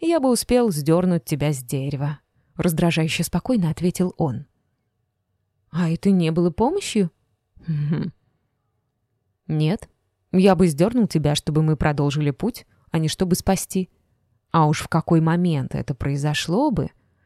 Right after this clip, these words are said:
не имеет значения». «Ты... ты... хитрый, наглый». «Красавец», подсказал Нао,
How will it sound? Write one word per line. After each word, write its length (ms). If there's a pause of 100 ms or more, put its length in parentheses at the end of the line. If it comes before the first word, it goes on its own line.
(140)
не 220
имеет 220
значения». 640 (1160)
«Ты... 340 (1120)
ты... 440 (460)
хитрый, 840 (360)
наглый». 680 (760)
«Красавец», 800 (280)
подсказал 480
Нао, 340